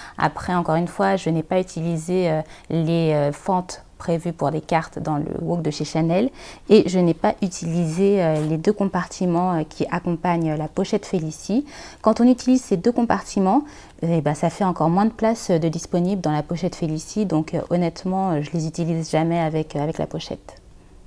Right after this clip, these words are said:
Ah, et j'allais oublier, j'ai en fait rangé, euh, mon passe Navigo à l'arrière du wok. C'est l'intérêt d'avoir, euh, une poche à l'extérieur, euh, de ces sacs parce que, euh, on peut y ranger quelque chose, euh, dont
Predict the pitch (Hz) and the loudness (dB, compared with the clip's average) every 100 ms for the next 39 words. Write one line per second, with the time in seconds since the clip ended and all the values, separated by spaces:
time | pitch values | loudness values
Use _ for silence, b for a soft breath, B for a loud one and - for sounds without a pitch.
0 | - b b b b b - 262 339 262 | -20 b b b b b 0 6 8 10
1 | 233 247 233 247 247 247 226 220 185 175 | 8 8 6 6 8 6 4 0 -2 2
2 | 226 247 196 - 220 - 208 202 185 233 | 6 6 6 0 -2 0 0 0 4 6
3 | 214 190 180 180 240 262 240 202 196 226 | 6 4 2 2 0 2 0 2 4 6
4 | 277 - 175 175 190 214 240 196 190 185 | 6 4 -4 0 0 0 0 0 0 2
5 | 254 - B B - - 180 196 214 226 | 0 -2 B B -8 0 2 2 2 2
6 | 247 190 180 180 180 170 - 196 190 180 | 2 2 2 2 2 0 2 0 -2 0
7 | 196 196 - - 147 180 - 185 175 170 | 0 0 -4 -6 -4 -4 -4 -2 0 0
8 | 180 170 160 180 175 175 - 175 311 - | 0 -2 -2 -4 -2 -4 0 -2 -2 -8
9 | B - 156 - - 196 175 160 156 151 | B -10 -8 -8 -4 0 2 2 2 0
10 | 175 190 160 160 165 190 170 160 - 196 | 0 0 0 -2 -2 -2 -2 -4 -4 -4
11 | 190 160 151 165 B B - 190 180 | -2 -2 -2 -4 B B -4 -2 0